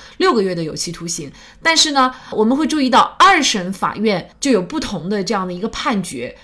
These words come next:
陈乐林的行为，他到底是否妨害公务罪，怎么来判断呢？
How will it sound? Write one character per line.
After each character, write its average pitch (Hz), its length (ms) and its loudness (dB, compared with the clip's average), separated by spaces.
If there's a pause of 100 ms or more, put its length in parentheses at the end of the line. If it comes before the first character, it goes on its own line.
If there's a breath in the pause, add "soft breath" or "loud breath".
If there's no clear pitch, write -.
(160 loud breath)
陈 294 160 0
乐 403 100 2
林 349 120 -2
的 339 80 -4
行 233 220 2
为， 214 180 2
他 262 220 -4
到 381 200 6
底 208 200 -2
是 247 180 2
否 214 380 -2
妨 180 240 0
害 262 120 0
公 269 160 -2
务 254 80 2
罪， 220 140 -2
怎 - 180 -6
么 160 80 -8
来 190 120 -2
判 196 260 -2
断 180 220 -4
呢？ 139 120 -16